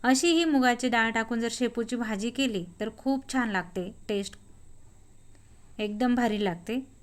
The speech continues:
तर ट्राय करून बघा तुम्ही. आणि सुरुवातीलाच मी सांगितलं आहे की मुगाच्या डाळीऐवजी तुम्ही मटकीची डाळही वापरू शकतात. तर डाळ टाकून आता ही भाजी मस्त अशी व्यवस्थित मिक्स करून घ्यायची आहे.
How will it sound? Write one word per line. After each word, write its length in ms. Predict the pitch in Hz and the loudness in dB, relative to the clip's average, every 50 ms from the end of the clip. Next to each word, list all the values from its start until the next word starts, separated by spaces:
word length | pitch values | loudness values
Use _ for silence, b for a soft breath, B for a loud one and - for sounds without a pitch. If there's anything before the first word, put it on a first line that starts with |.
| - - - | -20 -10 -8
तर 60 | 208 202 - | -8 -6 -2
ट्राय 260 | - 226 214 214 220 233 | 2 2 2 4 2 0
करून 320 | 226 254 247 240 226 226 | 0 0 0 0 0 -2
बघा 200 | 214 208 202 190 | -2 0 -2 -2
तुम्ही. 300 | 196 - 190 196 214 262 285 285 b b b b b b b b - - - - - - | -2 -4 -4 -4 -4 -4 -4 -6 b b b b b b b b -20 -18 -18 -18 -8 -4
आणि 220 | - 214 233 240 | 0 0 2 2
सुरुवातीलाच 580 | 247 - 277 262 269 262 262 269 262 277 294 285 | 2 2 4 4 4 4 4 4 2 2 4 4
मी 120 | 277 277 | 2 2
सांगितलं 480 | 269 269 269 262 233 214 202 - 180 170 | 2 2 2 2 2 0 -2 -4 -4 -4
आहे 100 | 170 185 | -4 -4
की 160 | - - 226 | -4 -4 -2
मुगाच्या 440 | 233 240 254 254 262 254 262 269 262 | 0 2 2 4 2 2 2 2 4
डाळीऐवजी 680 | 269 254 240 233 233 233 254 269 262 277 247 233 247 - | 4 4 4 2 2 2 2 2 2 2 0 0 -2 -4
तुम्ही 220 | 226 214 220 214 | -4 -4 -4 -4
मटकीची 460 | 220 226 240 240 - - 247 247 - 240 | -2 -2 -2 -2 -2 -4 -4 -4 -2 -2
डाळही 340 | 214 226 220 220 226 269 | 0 0 0 2 0 0
वापरू 300 | 311 320 294 285 - 233 226 | 0 0 -2 -2 -4 -8 -8
शकतात. 380 | - - 202 - - 175 170 170 b b b b b b b b b b b b b - | -8 -12 -12 -8 -8 -8 -8 -8 b b b b b b b b b b b b b -2
तर 120 | - 254 254 | 0 2 4
डाळ 280 | 240 254 277 277 285 302 | 6 8 8 8 8 6
टाकून 300 | 285 302 285 269 277 247 | 4 2 2 2 2 2
आता 180 | 240 226 - 233 | 0 0 0 -2
ही 120 | 226 240 | -2 0
भाजी 280 | 220 240 233 233 214 233 | 0 0 0 0 0 -2
मस्त 300 | 233 233 254 254 254 - | 0 0 0 0 0 0
अशी 220 | 269 254 254 - 262 | 0 0 0 0 0
व्यवस्थित 500 | 254 247 233 220 214 208 214 277 285 294 | 0 0 0 0 -2 -4 -6 -6 -4 -2
मिक्स 240 | 302 285 269 - - | 0 0 0 -2 -4
करून 280 | - 247 226 226 226 226 | -4 -4 -2 -2 -2 -2
घ्यायची 420 | 233 226 202 185 - - 190 180 | -2 -2 -2 -4 -2 -2 -2 -2
आहे. 100 | 170 196 | -2 -4